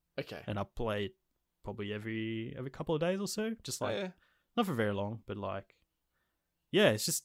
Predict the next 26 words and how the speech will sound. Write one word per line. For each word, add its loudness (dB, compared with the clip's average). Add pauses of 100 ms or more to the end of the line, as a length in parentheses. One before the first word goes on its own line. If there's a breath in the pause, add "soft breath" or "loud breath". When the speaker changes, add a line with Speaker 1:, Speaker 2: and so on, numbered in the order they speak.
(160)
Speaker 2:
so 6
easy 6
to 4
just, 0
like, 4
jump 2
in, 4
I 2
just -6
put 0
it 0
on 4
the 4
ground 6
and 0 (720)
do 4
a -2 (180)
quick -4
track, 4
and, 4
like, 8
you 0
can 4
just -2
fold 0
the, 2